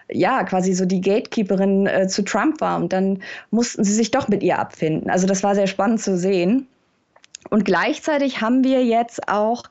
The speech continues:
ja, so eine merkwürdige Zwischenform, vielleicht auch so eine Unterform von diesen Televangelists, weil das sind Leute,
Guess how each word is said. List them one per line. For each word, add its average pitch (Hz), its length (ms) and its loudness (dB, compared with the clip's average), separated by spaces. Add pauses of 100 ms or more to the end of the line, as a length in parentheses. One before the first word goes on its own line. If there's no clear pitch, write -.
(680)
ja, 220 180 2
so 226 100 2
eine 247 120 4
merkwürdige 233 720 0
Zwischenform, 294 720 0
vielleicht 247 280 0
auch 208 40 0
so 214 140 0
eine 214 200 2
Unterform 269 880 2
von 247 180 0
diesen 226 380 2 (320)
Televangelists, 233 1400 0 (680)
weil 208 880 2 (720)
das 208 220 0
sind 220 180 2
Leute, 262 760 2